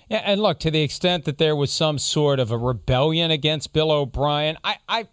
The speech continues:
skeptical of this idea that Bill O'Brien got into verbal altercations in the final weeks of his job with J J Watt and Anthony Weaver, the defensive coordinator. Look, Bill O'Brien is a walking verbal altercation. That's who he is. That's what he does. But if it did get to the point where J J Watt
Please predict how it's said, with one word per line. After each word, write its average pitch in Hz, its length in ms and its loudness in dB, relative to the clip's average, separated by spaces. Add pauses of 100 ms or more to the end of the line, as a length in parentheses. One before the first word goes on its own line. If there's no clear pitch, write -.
skeptical 208 640 -4
of 147 100 -4
this 156 180 -4
idea 151 520 0
that 127 180 -6
Bill 151 180 0
O'Brien 139 540 0
got 139 220 0
into 131 180 -4
verbal 135 380 -2
altercations 127 680 -2
in 120 60 -8
the 120 80 -8
final 127 320 -2
weeks 127 220 -4
of 110 40 -10
his 110 140 -6
job 123 400 0
with 117 100 -8
J 120 220 -2
J 120 200 -2
Watt 117 300 0
and - 80 -10
Anthony 113 300 -6
Weaver, 117 300 -4
the 107 40 -10
defensive 110 360 -4
coordinator. 139 340 -2 (240)
Look, - 180 -2 (300)
Bill 196 140 2
O'Brien 165 340 -2
is 131 80 -4
a 131 80 0
walking 131 420 0
verbal 120 300 0
altercation. 113 720 -2 (220)
That's 143 260 -2
who 139 180 -4
he 120 240 0
is. 98 220 -6 (180)
That's 135 300 -2
what 135 100 -2
he 120 100 -2
does. 107 380 -2 (200)
But 160 100 0
if 156 100 -2
it 151 140 -2
did 190 200 0
get 185 200 -2
to 156 80 -8
the 143 80 -6
point 165 320 -4
where 147 120 0
J 147 220 0
J 135 220 -2
Watt 135 420 0